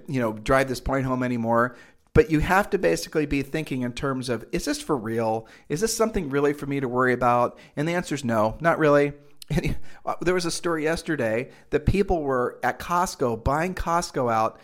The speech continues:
and the thing that's, that moved out of the stores the fastest was toilet paper.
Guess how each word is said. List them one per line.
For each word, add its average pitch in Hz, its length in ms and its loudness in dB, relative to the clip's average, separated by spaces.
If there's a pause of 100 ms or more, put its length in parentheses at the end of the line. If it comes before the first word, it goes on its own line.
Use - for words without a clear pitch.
(220)
and 135 120 -2
the 139 40 0
thing 180 280 -4
that's, - 240 -12
that 139 320 -2
moved 151 280 0
out 143 140 4
of 143 60 -2
the 135 80 -6
stores 139 360 0
the 123 60 -6
fastest 139 540 0
was 123 100 -6
toilet 175 380 6
paper. - 400 -6